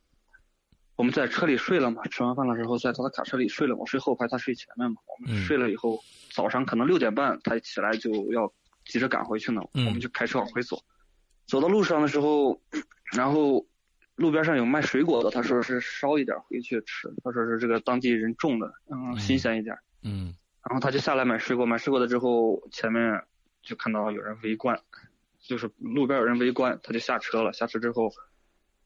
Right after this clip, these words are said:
Speaker 1: 就看到就是在那个树林里有一个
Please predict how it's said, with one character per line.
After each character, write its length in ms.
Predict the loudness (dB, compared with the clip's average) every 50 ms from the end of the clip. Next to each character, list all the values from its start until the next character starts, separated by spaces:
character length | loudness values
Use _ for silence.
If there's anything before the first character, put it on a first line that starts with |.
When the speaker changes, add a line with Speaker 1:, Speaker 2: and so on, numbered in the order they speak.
| _ _
Speaker 1:
就 100 | -4 -2
看 140 | 0 2 2
到 100 | 2 2
就 100 | 2 2
是 260 | 2 2 0 0 -2 -2 -4
在 160 | -2 0 0
那 60 | 2 2
个 220 | 2 2 0 0 -4 -8 -10 -10 -12 _ -12 -10 -8 -8
树 200 | -4 -2 0 2
林 200 | 4 4 4 4
里 180 | 2 0 -2 _ _ -12 -8
有 140 | -6 -4 -4
一 120 | -4 -2
个 420 | 0 0 2 2 2 2 2 0